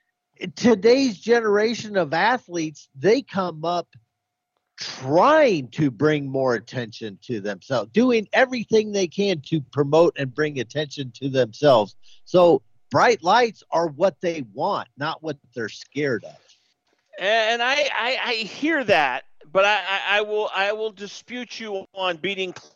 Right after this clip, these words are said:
Speaker 2: Cleveland. They were in their own building. They won their division. They were the, the, they got the benefit of the home crowd, the home field. I'm gonna, I, I, I, I just can't compare that, despite the enormity of that win, which was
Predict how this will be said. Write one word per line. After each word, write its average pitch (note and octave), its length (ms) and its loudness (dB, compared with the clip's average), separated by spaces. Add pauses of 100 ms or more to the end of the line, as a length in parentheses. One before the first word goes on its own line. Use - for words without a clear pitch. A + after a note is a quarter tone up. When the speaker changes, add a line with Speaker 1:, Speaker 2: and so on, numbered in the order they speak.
(760)
Speaker 2:
Cleveland. D#3 400 -4
They D#3 120 4
were E3 160 -2
in A3+ 120 -2
their A#3+ 160 0
own A3+ 140 -2
building. F3+ 460 2
They D3 120 0
won F3+ 200 -2
their A#3 100 -4
division. F#3+ 560 0
They D3+ 140 2
were C#3+ 120 -2
the, C3 140 -8 (240)
the, C#3 120 -8
they C3+ 140 -2
got D#3+ 180 0
the D3+ 140 -2
benefit G3+ 360 0
of G3+ 100 -4
the F3+ 100 -2
home E3+ 220 -4
crowd, D3+ 440 -2 (260)
the C#3 80 0
home E3+ 240 -4
field. D3 440 -2 (260)
I'm G3+ 180 2
gonna, G#3+ 180 -4
I, F3+ 100 0 (100)
I, D#3 140 -6 (340)
I, F3 60 0
I F#3+ 40 -2
just F#3+ 260 -8
can't G#3 360 -6 (420)
compare G3 500 0
that, C3+ 560 0 (760)
despite A3 580 0
the G3+ 140 -6
enormity G#3 680 -4
of E3+ 140 -2
that F3+ 240 2
win, E3+ 260 -2
which C#3 220 -8
was C#3 240 -10